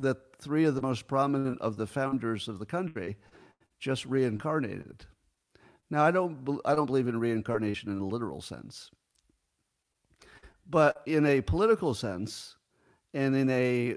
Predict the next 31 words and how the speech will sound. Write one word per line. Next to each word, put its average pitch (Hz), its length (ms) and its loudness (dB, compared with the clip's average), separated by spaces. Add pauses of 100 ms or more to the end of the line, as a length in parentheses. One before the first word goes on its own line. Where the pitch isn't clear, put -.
what 135 260 -2
is, 190 180 2
what 143 240 -2
is 160 120 -2
happening 143 440 0
in 120 120 0
the 113 100 -2
simulation 127 760 -2
that 107 120 -2
we 104 120 -2
live 117 240 -2
in 120 360 0
and 95 240 -6
code 120 340 -2
reuse 117 520 -2
or 92 100 -8
something, - 560 -10 (840)
I 131 80 0
mean, 139 180 4
it 127 40 2
just 165 260 -4
feels 180 340 -2
like, 135 460 -4 (1900)
it 107 100 -8
feels 143 280 -2
like 139 160 0
the 120 100 -4
founders 135 500 -4
just 120 260 -6
re-, 120 280 -4
reformed. 101 680 -6